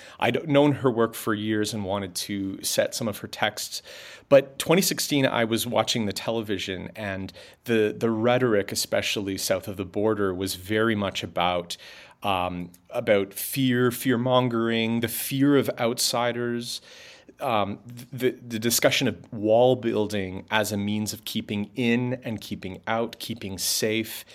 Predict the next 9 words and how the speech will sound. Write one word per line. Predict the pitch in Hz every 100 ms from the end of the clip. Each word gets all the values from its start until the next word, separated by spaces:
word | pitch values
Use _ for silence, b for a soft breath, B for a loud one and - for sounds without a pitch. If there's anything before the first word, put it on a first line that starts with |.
| B -
keeping | - 117 104 98 87
pure, | - - 120 117 117 117 110 107 - _
keeping | - 98 98 90
clean. | 87 - 110 107 107 104
All | 117 123 139
of | 113
this | 117 - 123
language | 101 98 117 107 98 92 90
was | 92 92 90